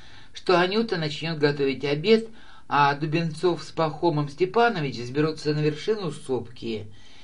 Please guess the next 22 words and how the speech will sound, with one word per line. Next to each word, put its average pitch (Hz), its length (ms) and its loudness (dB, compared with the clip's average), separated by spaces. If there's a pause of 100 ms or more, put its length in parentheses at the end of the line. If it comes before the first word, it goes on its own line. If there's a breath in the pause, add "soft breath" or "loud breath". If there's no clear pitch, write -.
(180 loud breath)
и 196 120 6
оттуда 202 640 4 (300 loud breath)
осмотрят 165 580 -2
окрестности, 160 1000 0 (540 soft breath)
не 180 140 2
удастся 226 440 4
ли 160 100 4
обнаружить 165 580 2
где-нибудь 151 480 0
поблизости 160 800 0 (260 loud breath)
другую 165 440 0
реку. 104 460 -6 (1300 loud breath)
Через 233 260 2
час 254 380 4
они 170 180 2
возвращались 151 640 2
усталые, 175 500 4
разморённые 135 800 0
жарой. 123 520 0 (760 loud breath)
Никаких 180 480 4
признаков 165 520 2
другой 143 520 2